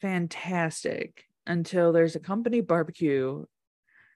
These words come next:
at the bar, and the silent owners are there too. And it turns out those silent owners are Bass,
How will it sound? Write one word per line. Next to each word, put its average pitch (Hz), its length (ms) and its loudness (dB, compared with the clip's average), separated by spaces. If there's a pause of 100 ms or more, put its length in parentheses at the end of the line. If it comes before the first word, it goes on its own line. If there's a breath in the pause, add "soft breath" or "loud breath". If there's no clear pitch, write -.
(480 soft breath)
at 165 180 0
the 170 80 0
bar, 147 540 2
and 147 440 -2
the 165 140 4
silent 190 480 0
owners 151 420 0
are 156 100 2
there 139 240 0
too. 165 360 0
And 143 100 -4
it 160 140 -6
turns 190 260 -4
out 170 160 2
those 160 220 -2
silent 160 380 -2
owners 190 520 0
are 165 240 0
Bass, 160 480 -4